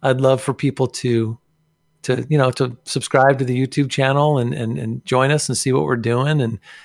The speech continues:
uh, follow us on Twitter. I would love, I'd love all that. And if ultimately you think what we're doing is, uh, unique and, and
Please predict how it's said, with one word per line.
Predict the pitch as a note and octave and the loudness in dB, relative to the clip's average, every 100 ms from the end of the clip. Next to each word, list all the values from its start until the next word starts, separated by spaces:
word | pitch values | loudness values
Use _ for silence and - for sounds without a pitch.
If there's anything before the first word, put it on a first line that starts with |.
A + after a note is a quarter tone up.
| _ - | _ -6
uh, | A#2+ | -6
follow | - B2+ B2+ B2+ | 0 2 4 2
us | A#2+ | 0
on | B2 | -2
Twitter. | A2+ - B2 D3 D3+ | -2 0 4 4 2
I | C#3 C3 | 2 0
would | B2 | 0
love, | B2 C3 A#2 - | 2 2 0 -2
I'd | B2+ A#2+ | 0 4
love | C3+ C3 | 4 4
all | A#2+ | 2
that. | A2+ A#2 C#3+ | 2 -2 -2
And | C3 | -2
if | A#2+ - - | -4 -4 0
ultimately | C3 - C3 A#2+ | 0 0 -4 -2
you | A#2+ | -2
think | A2+ - B2+ - | -4 -4 -6 -4
what | C3 C3 C3 | -4 -2 -4
we're | |
doing | A2+ A#2+ B2 B2 | -6 -4 -2 -4
is, | D3+ B2+ A#2 A2 - _ _ _ _ _ | -4 -4 -4 -6 -14 _ _ _ _ _
uh, | B2+ A#2 B2+ | -4 -2 0
unique | A#2+ A#2+ B2 C3+ - | 0 2 2 0 0
and, | B2 A2+ A#2+ - | -2 -2 -6 -8
and | A2 A2 | -6 -6